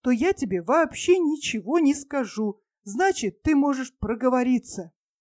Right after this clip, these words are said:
«Ладно, Лойзик, честное слово, буду молчать. Вот моя рука. Только смотри, никому не проболтайся». Лойзик взял правую руку Франты и встал, чтобы придать обряду большую торжественность.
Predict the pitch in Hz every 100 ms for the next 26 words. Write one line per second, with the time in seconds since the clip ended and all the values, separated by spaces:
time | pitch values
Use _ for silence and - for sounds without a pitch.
0 | _ _ - 196 262 254 269 269 262 262
1 | 240 233 240 - 262 285 294 285 277 196
2 | 220 214 214 208 - 254 320 254 226 214
3 | - 214 180 - _ - 285 311 254 220
4 | 208 214 214 196 151 _ _ _ _ 196
5 | 202 220 240 247 240 247 254 254 254 247
6 | 285 320 302 262 233 240 226 226 208 -
7 | 165 - 185 208 285 233 214 208 170 214
8 | 208 196 208 208 185 190 208 202 - -
9 | 185 247 302 262 156 _ _ _ _ -
10 | 240 - - 226 262 254 - 226 233 -
11 | 208 180 226 220 190 190 240 285 302 285
12 | _ 190 202 220 240 220 214 202 175 196
13 | 196 180 180 165 -